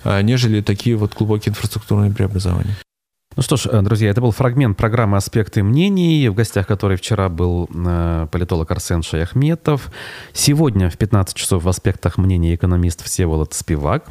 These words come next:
Speaker 2: поэтому не пропустите и вопросы свои присылайте. А прямо сейчас я представляю гостя нашей студии в сегодняшнем утреннем эфире. Вместе со мной здесь художник,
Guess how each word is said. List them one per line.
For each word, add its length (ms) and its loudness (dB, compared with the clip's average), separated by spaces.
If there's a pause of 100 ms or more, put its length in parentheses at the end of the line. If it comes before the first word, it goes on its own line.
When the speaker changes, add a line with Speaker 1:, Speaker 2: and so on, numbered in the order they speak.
Speaker 2:
поэтому 300 -2
не 140 -2
пропустите 560 -4
и 20 0
вопросы 360 -4
свои 220 -2
присылайте. 640 -2 (480)
А 240 2
прямо 260 0
сейчас 380 -2
я 80 2
представляю 520 2
гостя 460 0
нашей 420 0
студии 440 -2
в 80 -10
сегодняшнем 540 -4
утреннем 460 2
эфире. 300 0
Вместе 440 -2
со 120 -4
мной 220 0
здесь 340 -2
художник, 600 0